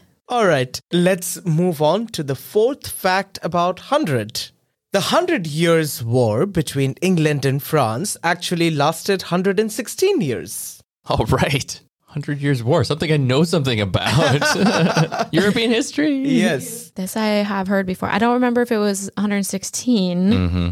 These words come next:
Speaker 3: So that's the tricky part. But I do know it was not a hundred years.
Speaker 1: Okay.
Speaker 2: Yeah.
Speaker 1: So this was a major war <laughs> fought between England and France over the succession of the French throne
Speaker 3: Mm-hmm.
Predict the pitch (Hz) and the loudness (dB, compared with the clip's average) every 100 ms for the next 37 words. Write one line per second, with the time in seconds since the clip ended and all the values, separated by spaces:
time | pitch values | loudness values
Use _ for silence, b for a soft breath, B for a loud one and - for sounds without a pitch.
0 | 101 - 175 196 247 - 185 180 180 180 | -4 -8 -4 0 0 -2 -4 -4 -4 -4
1 | 190 147 151 - - 185 185 175 185 226 | -6 -6 -8 -8 -4 0 0 0 2 2
2 | 208 190 170 180 165 180 180 - 170 170 | 4 2 2 2 0 -2 -2 -4 -4 -4
3 | 170 170 175 135 165 - - - 87 - | -8 -6 -6 -4 -2 -4 -6 -2 -2 -4
4 | - - 190 240 277 180 170 170 147 139 | -8 -2 0 2 0 0 2 2 2 2
5 | 120 113 117 143 165 - - 165 135 175 | 2 0 2 2 0 -8 -6 -2 0 0
6 | 165 160 160 139 175 165 139 135 131 - | -2 0 2 2 2 2 2 0 -2 -2
7 | 135 117 165 202 - 156 147 147 165 - | -2 0 -2 -4 -2 0 0 -2 -4 -4
8 | 170 160 - 151 156 - 196 - 214 339 | -2 -2 -2 0 -2 0 -4 -2 0 0
9 | 339 - - 156 107 101 - 190 185 | -2 -8 -2 -2 0 -4 -8 -8 -6